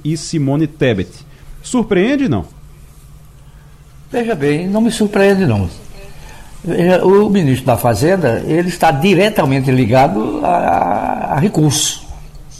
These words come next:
Speaker 2: né? Ele ou nega ou ele libera. Ele tem liberado mais do que negado.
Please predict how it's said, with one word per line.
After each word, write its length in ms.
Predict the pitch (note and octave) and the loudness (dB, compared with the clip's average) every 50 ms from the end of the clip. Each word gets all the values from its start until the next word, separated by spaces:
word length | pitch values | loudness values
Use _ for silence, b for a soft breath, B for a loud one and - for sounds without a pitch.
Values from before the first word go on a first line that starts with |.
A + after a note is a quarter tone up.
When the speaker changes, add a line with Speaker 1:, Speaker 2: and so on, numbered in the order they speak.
| - - | -16 -10
Speaker 2:
né? 220 | G2+ A2+ A#2 A#2+ - B B B B B B B B B | -8 -6 -6 -6 -8 B B B B B B B B B
Ele 300 | - A3+ G#3 G3+ G#3+ - | -2 0 0 2 2 2
ou 120 | A3 G#3+ | 2 2
nega 380 | F3+ E3 D#3 F3+ G#3 G#3+ A3+ - - - - - - - - - | 2 4 4 2 2 2 0 -4 -6 -8 -12 -14 -16 -18 -18 -6
ou 240 | - F#3+ F3+ D3+ C#3 | -2 0 2 4 4
ele 220 | C#3+ C#3+ D3+ D#3+ F3 | 4 4 2 2 0
libera. 500 | G3 G#3+ F#3+ F3+ B2 A2 F#2+ G2+ G2+ - - D#3 | 0 0 0 0 0 0 0 -4 -8 -10 -6 -2
Ele 160 | E3 D#3+ C#3+ | 0 0 0
tem 180 | C3 - D3+ C#3 | 2 2 2 2
liberado 460 | C#3 D3 C#3 C#3 C3 C3 C3 C3 B2 | 2 2 2 4 4 4 4 4 2
mais 200 | B2 B2 C3 C#3 | 2 2 2 2
do 60 | C#3+ | 0
que 140 | C#3+ - F#3 | -2 -2 -2
negado. 420 | F#3 G#3 G#3 F#3 A#2 A2 G#2+ F#2+ | -2 -2 0 0 0 0 -2 -4